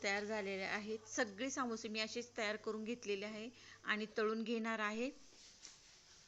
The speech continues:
रेसिपी आवडली असेल तर लाईक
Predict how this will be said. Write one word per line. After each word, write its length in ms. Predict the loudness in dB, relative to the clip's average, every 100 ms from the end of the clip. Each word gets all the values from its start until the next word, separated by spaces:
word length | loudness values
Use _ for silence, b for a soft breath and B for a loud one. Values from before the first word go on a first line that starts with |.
| -20 -20 -20 -20 -20 -20 -20 -20 -20 -20 -20 -20 -20 -20 -20 -20 -20 -20 -20 -20 -20 -20 -20 -20 -20 -20 -20 0
रेसिपी 440 | 2 2 0 4
आवडली 560 | 8 8 8 6 4 4
असेल 600 | 4 4 2 2 0 2
तर 220 | 4 4
लाईक 520 | 2 2 4 4 0